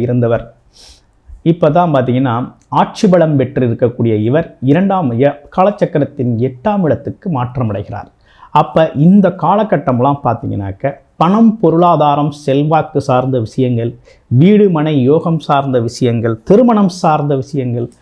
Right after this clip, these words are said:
குடும்ப பிரச்சனைகள், பண பிரச்சனைகள்லாம் எப்படி இது சரியாக போகுது, இவ்வளவு நாளா எப்படி இருந்தது,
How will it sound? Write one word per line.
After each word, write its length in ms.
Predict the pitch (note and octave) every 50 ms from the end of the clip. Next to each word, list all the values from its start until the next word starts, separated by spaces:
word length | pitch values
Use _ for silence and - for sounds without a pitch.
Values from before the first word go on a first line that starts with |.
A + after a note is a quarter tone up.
| _ _ _ _ _ _ -
குடும்ப 500 | - A#3 A#3+ G#3+ B3+ B3+ B3 A3 G#3+ A3 - -
பிரச்சனைகள், 720 | - D#3+ - - - - - F3+ E3 C#3+ A#2+ - C3 B2 A#2+ - - _ _ _ - - - -
பண 240 | - F#3 G3 G#3+ A#3 A#3 A#3 -
பிரச்சனைகள்லாம் 840 | - D#3+ D3+ - - - F3+ E3 D#3 C3 B2+ B2 B2 C#3+ F3+ - - - A2+ A#2+ C3 C#3+
எப்படி 340 | C3+ - - F#3+ F3 D#3 D3+ E3+ - - -
இது 160 | C3+ B2+ B2 A#2+ - -
சரியாக 460 | C#3 C3 C#3+ D#3+ F3 D#3 B2+ - A#2+
போகுது, 380 | - - A2 G#2+ G#2 G#2 A2+ G#2 F#2+ _ _ _ _ _ _ -
இவ்வளவு 460 | C3+ D3 F3+ G3+ G3+ A#3+ A#3+ A3+ F#3+ F3
நாளா 240 | C#3 A#2+ A#2+ C3+ F3 F3+ G#2+ A2 C3+
எப்படி 320 | C3 - - - E3 C#3+ B2+ A#2 A#2+
இருந்தது, 320 | B2+ B2+ B2+ A2+ G#2+ C#3+